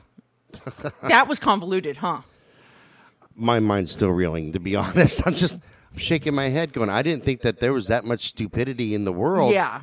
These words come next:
Speaker 2: from any law enforcement agency until you read this," and I'm all, "Well, I was wrong."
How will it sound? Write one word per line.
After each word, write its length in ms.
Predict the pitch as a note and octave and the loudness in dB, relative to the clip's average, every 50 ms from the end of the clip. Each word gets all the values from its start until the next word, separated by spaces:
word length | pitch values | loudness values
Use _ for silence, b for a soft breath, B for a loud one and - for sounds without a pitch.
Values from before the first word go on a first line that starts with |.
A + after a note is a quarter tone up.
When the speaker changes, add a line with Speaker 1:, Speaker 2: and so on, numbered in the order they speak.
| D#3 - | -10 -4
Speaker 2:
from 160 | - A#2 A2+ | -2 0 0
any 140 | A#2 A#2 A2+ | 2 2 0
law 240 | G2 G2+ G#2+ C3+ F#3 | 0 0 0 2 0
enforcement 560 | G#3 - - C3 A#2+ A2+ G#2 - - A2+ A2 | 0 0 -2 0 0 0 0 -2 -2 0 0
agency 800 | G#2+ G#2 G#2 G2 F#2+ G#2 G2+ - - - G#2 G2 G2 G2+ A2 G2 | 0 0 0 0 -2 -4 -4 -6 -6 -6 -6 -4 -4 -6 -6 -6
until 480 | G2 G#2+ G#2 - - A#2 G#2+ G#2 G2+ G#2 | -8 -8 -8 -4 -2 0 0 0 0 -2
you 140 | G2+ F2+ | -2 -2
read 180 | F2+ F#2+ F2 E2 | -4 -4 -2 0
this," 400 | - G3 A#3+ A3 F#3+ F3+ - - | 2 2 4 4 2 0 0 -2
and 80 | C#3 B2+ | -2 0
I'm 60 | A#2+ | 0
all, 180 | A#2 A#2 G#2+ | 0 0 2
"Well, 220 | G2 G2+ A2 B2 - | 2 4 2 2 0
I 220 | - D2+ E2+ E2+ F2 | -2 -4 -4 -2 0
was 180 | G#2 A#2 F2 | 0 0 0
wrong." 380 | F2+ F#2 D#2+ D#2 D#2+ D2+ D2+ | 0 -2 -2 -4 -6 -10 -12